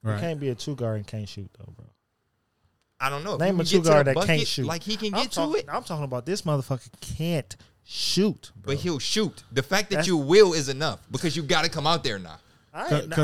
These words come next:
Speaker 2: 'cause
Speaker 1: let that
Speaker 2: Russell,
Speaker 1: motherfucker, I ain't
Speaker 2: 'cause
Speaker 3: Because if
Speaker 1: coming
Speaker 3: you
Speaker 1: out
Speaker 3: back
Speaker 1: nowhere.
Speaker 3: off Russ, he gonna pull it like he's
Speaker 1: Shoot
Speaker 3: Stephen
Speaker 1: it.
Speaker 3: Curry.
Speaker 1: Shoot
Speaker 2: and, and
Speaker 1: it,
Speaker 2: he'll
Speaker 1: bitch.
Speaker 2: have, he'll have
Speaker 1: Shoot
Speaker 2: a
Speaker 1: it.
Speaker 2: game, he'll have a game when he hit though.
Speaker 3: Yeah, he'll.
Speaker 1: I mean, every dog has his day. I'll take that one. He just had his day today.
Speaker 3: But it's the, it's.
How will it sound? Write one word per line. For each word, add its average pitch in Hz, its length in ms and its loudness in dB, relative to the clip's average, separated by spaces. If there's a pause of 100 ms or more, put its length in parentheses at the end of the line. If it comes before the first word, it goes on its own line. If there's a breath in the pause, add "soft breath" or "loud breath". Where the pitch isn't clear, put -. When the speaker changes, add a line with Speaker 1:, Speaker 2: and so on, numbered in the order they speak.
(140)
Speaker 2:
'cause 202 100 2
Speaker 1:
let 175 120 2
that 160 120 4
Speaker 2:
Russell, 147 260 4
Speaker 1:
motherfucker, - 20 4
I - 20 2
ain't 139 80 2
Speaker 2:
'cause 151 160 4
Speaker 3:
Because - 80 6
if - 60 6
Speaker 1:
coming - 140 6
Speaker 3:
you - 60 4
Speaker 1:
out 143 80 0
Speaker 3:
back - 220 6
Speaker 1:
nowhere. 240 120 6
Speaker 3:
off 156 80 -4
Russ, 202 160 6
he 220 100 -2
gonna 233 180 2
pull 247 220 6
it 175 80 2
like 165 180 2
he's 180 260 0
Speaker 1:
Shoot - 100 -6
Speaker 3:
Stephen 214 280 6
Speaker 1:
it. - 20 -8
Speaker 3:
Curry. 208 240 0
Speaker 1:
Shoot 359 300 4
Speaker 2:
and, 160 100 0
and 156 80 2
Speaker 1:
it, 190 40 6
Speaker 2:
he'll 220 40 6
Speaker 1:
bitch. 214 60 4
Speaker 2:
have, 240 240 0
he'll 196 200 4
have 214 140 4
Speaker 1:
Shoot 427 80 6
Speaker 2:
a - 40 8
Speaker 1:
it. - 60 4
Speaker 2:
game, 202 240 2
he'll 226 200 4
have 233 200 0
a 185 60 0
game 160 260 0
when 139 100 0
he 127 120 -4
hit 180 320 0
though. 113 360 -4
Speaker 3:
Yeah, 156 260 2 (140)
he'll. 185 220 0
Speaker 1:
I 139 80 0
mean, 202 200 4
every 233 260 6
dog 185 260 10
has 180 160 6
his 151 120 -2
day. 220 320 -2
I'll 165 200 4
take 202 220 2
that 196 180 6
one. 139 300 2
He 135 160 2
just 123 200 -6
had 127 180 0
his 127 80 -8
day 123 180 -2
today. 104 300 -10
Speaker 3:
But 156 100 -4
it's 170 140 -2
the, 123 200 -10 (120)
it's. 151 260 0